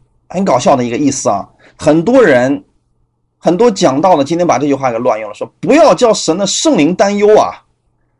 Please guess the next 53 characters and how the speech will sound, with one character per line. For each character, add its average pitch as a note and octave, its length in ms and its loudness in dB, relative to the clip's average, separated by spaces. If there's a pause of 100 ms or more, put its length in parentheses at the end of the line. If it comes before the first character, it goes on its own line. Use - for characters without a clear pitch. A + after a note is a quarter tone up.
(140)
呃， C#3+ 280 -4 (180)
很 F#3+ 280 -2
多 D4 220 4
是 G3+ 340 -2
教 G#3+ 200 0
会 G#3 100 2
就 G3+ 100 -2
告 G3+ 180 0
诉 G3 160 -4
你 D3 180 2
啊 B2+ 280 0 (220)
，“你 F#3 200 2
们 G3+ 180 0
千 A3+ 540 0
万 G3 320 2
不 F3 120 -2
要 E3+ 200 4
做 D3 380 0
让 D3+ 200 2
圣 F3+ 300 -4
灵 C#3 200 -2
担 D#3+ 300 -2
忧 D#3 160 0
的 B2+ 80 0
事 B2+ 200 -6
情 A#2 200 -8
啊。” E2+ 220 -12 (560)
比 F3 120 0
如 A#3 120 2
说 A#3 140 4
什 D3 140 -2
么 C3+ 60 2
呢 B2+ 240 0 (760)
？“啊， B2 260 0
姊 - 200 -2
妹 C#3+ 160 4
们 C3 120 2
啊， A2+ 340 0
你 A2+ 120 -6
们 B2+ 120 -4
来 A#2+ 120 0
教 C3 160 0
会 B2+ 140 -4
千 - 420 -2
万 B2+ 200 2
不 C3 80 -2
要 B2+ 180 4
化 C3 260 -4
太 C3 260 -4
浓 A#2+ 220 -2
的 B2+ 120 2
妆 C3+ 280 2
啊， A2+ 300 -2